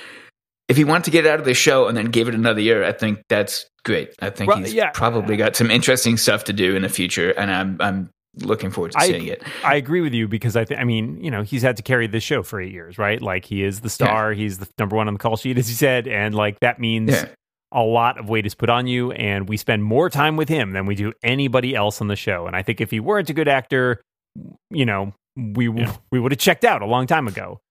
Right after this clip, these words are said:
Speaker 2: Uh,
Speaker 1: Oh yeah, so A, there's that, but also he's, he's a, he's gotta be super professional.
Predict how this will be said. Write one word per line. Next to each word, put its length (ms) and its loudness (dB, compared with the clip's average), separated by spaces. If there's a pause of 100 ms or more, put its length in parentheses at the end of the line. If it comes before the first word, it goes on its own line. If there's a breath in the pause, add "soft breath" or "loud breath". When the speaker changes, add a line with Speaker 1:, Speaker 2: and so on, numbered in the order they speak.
(240 loud breath)
Speaker 2:
Uh, 380 2
Speaker 1:
Oh 80 10
yeah, 220 4
so 340 4
A, 140 8
there's 260 4
that, 260 2
but 140 4
also 340 4
he's, 360 2
he's 280 2
a, 260 2 (260)
he's 260 -4
gotta 200 2
be 100 -4
super 280 -2
professional. 580 -4